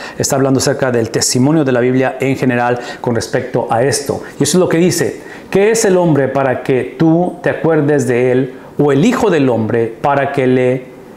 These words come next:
intereses, te intereses en él?".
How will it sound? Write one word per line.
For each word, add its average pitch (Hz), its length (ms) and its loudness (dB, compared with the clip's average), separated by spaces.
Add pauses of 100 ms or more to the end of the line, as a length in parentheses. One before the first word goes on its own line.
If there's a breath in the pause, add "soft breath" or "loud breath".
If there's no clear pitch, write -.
(240)
intereses, 123 1080 0 (260)
te 151 80 2
intereses 139 800 0 (160 loud breath)
en 123 140 2
él?". 92 240 -2